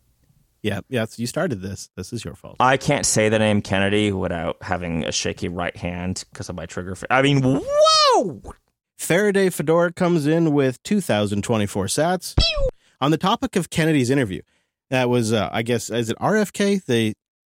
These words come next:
Speaker 1: the Democratic candidate, which I, I don't, I mean, honestly, not my guy.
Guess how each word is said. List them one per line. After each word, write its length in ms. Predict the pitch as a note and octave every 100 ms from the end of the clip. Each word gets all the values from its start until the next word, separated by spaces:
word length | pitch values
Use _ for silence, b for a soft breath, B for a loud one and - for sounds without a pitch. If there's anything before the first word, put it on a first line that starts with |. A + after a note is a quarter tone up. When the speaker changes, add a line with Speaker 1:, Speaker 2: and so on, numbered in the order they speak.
| -
Speaker 1:
the 80 |
Democratic 560 | G#2+ C#3 D#3+ - D#3 D3+
candidate, 440 | - D3 D3+ D3+
which 160 | D3+ B2+
I, 180 | A#2 D3 -
I 140 | D3
don't, 120 | F3+ -
I 60 | C#3+
mean, 240 | C#3 A#2+ - -
honestly, 460 | C3+ C#3 - A2+ G#2 _
not 180 | B2 C3+
my 140 | C3
guy. 300 | A#2+ A#2 G#2